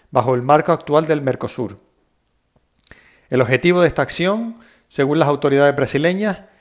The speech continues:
es mitigar los efectos negativos de la pandemia y de la guerra en Ucrania, incluido el aumento de los gastos de vida para los brasileños de menores ingresos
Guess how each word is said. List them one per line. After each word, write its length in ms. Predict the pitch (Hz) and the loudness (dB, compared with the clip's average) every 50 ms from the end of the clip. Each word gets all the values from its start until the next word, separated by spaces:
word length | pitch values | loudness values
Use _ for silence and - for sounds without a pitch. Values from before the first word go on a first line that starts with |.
| _ _ _ | _ _ _
es 160 | - 147 143 | -6 -6 -4
mitigar 500 | 151 160 160 160 165 151 147 165 180 175 | -4 -4 -4 -2 -2 0 2 2 2 2
los 140 | 185 151 143 | 0 0 -2
efectos 420 | 139 135 - 170 165 - - 156 147 | -2 0 0 0 0 0 -2 -6 -4
negativos 480 | 156 147 139 135 - 160 160 151 143 | 0 0 0 0 0 0 0 0 2
de 60 | 151 | 2
la 100 | 147 139 | 0 0
pandemia 640 | 143 131 131 131 139 165 180 190 190 196 202 196 - - _ _ _ _ _ _ _ | 0 -2 -2 -2 -2 -2 -2 -2 -4 -4 -6 -6 -10 -16 _ _ _ _ _ _ _
y 120 | - 143 135 | -4 0 2
de 120 | 139 131 | 2 4
la 120 | 127 123 | 4 4
guerra 420 | 123 139 156 165 165 175 180 - 170 | 4 4 4 4 4 2 0 0 -2
en 100 | 143 135 | -4 -6
Ucrania, 600 | 127 117 - 143 135 123 117 104 95 101 104 - _ _ _ _ _ _ _ _ _ _ _ _ | -4 -2 -2 -2 -2 -2 -4 -8 -10 -12 -16 -20 _ _ _ _ _ _ _ _ _ _ _ _
incluido 560 | 160 139 135 135 139 139 143 160 175 180 185 | -8 -8 -6 -4 -2 0 2 4 4 4 4
el 60 | 170 151 | 2 2
aumento 440 | 143 139 143 151 156 151 - 151 | 2 0 -2 -4 -4 -2 0 0
de 60 | 143 143 | 2 2
los 100 | 139 131 | 0 0
gastos 300 | 147 135 - 156 143 143 | -2 -2 -2 -2 0 0
de 80 | 143 | 0
vida 240 | 139 147 143 139 131 | 0 2 0 0 0
para 140 | 131 123 123 | 0 0 0
los 120 | 123 117 | 0 0
brasileños 580 | 123 139 127 - 139 135 147 160 165 165 151 135 | 0 0 0 0 0 0 0 0 0 -2 -4 -4
de 100 | 135 123 | -4 -4
menores 340 | 123 123 131 139 147 135 147 | -4 -4 -2 -2 -2 -4 -4
ingresos 480 | 156 151 160 165 135 - 196 202 185 | -4 0 0 0 0 0 -4 -8 -8